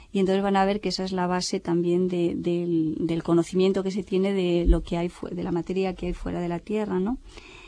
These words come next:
Y entonces asignaron transiciones electrónicas a moléculas del tipo C H, C H más, C N,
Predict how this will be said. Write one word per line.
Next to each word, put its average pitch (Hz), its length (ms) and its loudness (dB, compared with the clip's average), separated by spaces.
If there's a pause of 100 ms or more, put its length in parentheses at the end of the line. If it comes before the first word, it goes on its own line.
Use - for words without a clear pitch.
(200)
Y 233 100 2
entonces 240 260 4
asignaron 226 840 4
transiciones 214 640 0
electrónicas 214 720 -2
a 190 60 0
moléculas 180 840 0
del 175 140 -6
tipo 180 340 -6
C 170 220 -6
H, 185 400 -4
C 175 160 -8
H 170 240 -8
más, 202 340 0
C 185 200 -2
N, 208 260 0